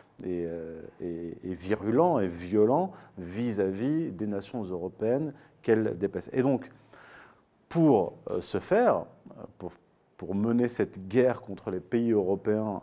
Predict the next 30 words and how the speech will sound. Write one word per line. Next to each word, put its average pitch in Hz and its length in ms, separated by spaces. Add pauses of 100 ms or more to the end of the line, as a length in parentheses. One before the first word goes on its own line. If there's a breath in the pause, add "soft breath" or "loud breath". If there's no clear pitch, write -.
(180)
et 95 120
sans 101 260
que 95 140
ces 98 180
pays-là 101 640
ne 87 80
se - 200
défendent, 101 640 (1000)
on 85 200
a 143 320
mis 104 300
à - 140
la 73 120
tête 135 300
des 95 120
pays 98 360
européens, 85 560 (460 loud breath)
euh, 76 260 (420)
des 95 120
satrapes. 196 500 (460)
Je, - 260
c'est, 85 300
c'est - 180
ce - 160
dont 85 140
je - 80
parle 85 240 (280 loud breath)
dans 92 120
le 117 100
livre. 156 200